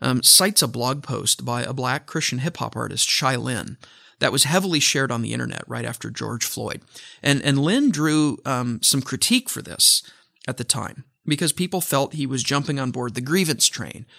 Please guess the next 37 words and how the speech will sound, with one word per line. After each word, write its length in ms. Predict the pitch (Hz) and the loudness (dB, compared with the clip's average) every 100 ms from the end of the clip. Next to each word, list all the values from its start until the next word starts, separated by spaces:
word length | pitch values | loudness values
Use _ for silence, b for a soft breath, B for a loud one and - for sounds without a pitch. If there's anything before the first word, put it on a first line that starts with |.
| b b | b b
and 200 | 127 127 | -2 0
he 60 | 127 | 0
was 140 | 131 | -2
buying 380 | 123 123 139 139 | 0 0 2 2
into 220 | 135 127 | 2 0
progressive 540 | - 120 131 131 - 120 | -4 -6 -2 2 2 0
approaches 480 | - 117 117 117 | -6 -6 -4 -4
to 100 | - 127 | -2 2
microaggressions 1000 | 151 165 135 117 - - - - 117 | 2 2 -4 -6 -8 -8 -4 -6 -4
and 140 | 123 135 | -6 -6
things 180 | 117 113 | -6 -6
like 160 | 117 | -4
that. 240 | 180 165 - B B - | -2 -2 -4 B B -2
But 160 | 151 _ - | -2 _ -2
I 80 | 226 | -2
found 300 | - 262 156 | 2 2 2
it 60 | |
fascinating 540 | - 151 170 - 147 131 | 2 4 4 2 0 -2
how 140 | 131 | -2
Williams 500 | 127 135 147 143 131 | -4 -2 -2 0 -2
responds 640 | 131 - - 127 123 110 - | 4 4 4 2 -2 0 -2
to 80 | 127 | -2
the 100 | 117 | -2
Shai 260 | - 117 | 0 0
Linne 240 | 117 117 110 | -4 -2 2
story. 480 | - 117 - - - B B B B B | 2 0 -10 -14 -20 B B B B B
He 80 | 151 | 2
says, 300 | - 156 - B B | 4 4 0 B B
"Why 220 | 143 190 | 4 4
should 220 | 262 285 | 6 4
we 80 | 226 | 2
listen 540 | 143 139 131 113 90 - _ - | 0 4 4 4 -2 -10 _ -2
to 100 | 139 | 6
such 260 | - 135 - | 6 6 2
heartbreaking 560 | 143 - 135 127 131 | 0 0 -2 -2 -2
lived 240 | 113 127 - | -2 -4 0
experiences? 840 | - - 117 139 156 180 202 | 0 2 0 0 0 0 0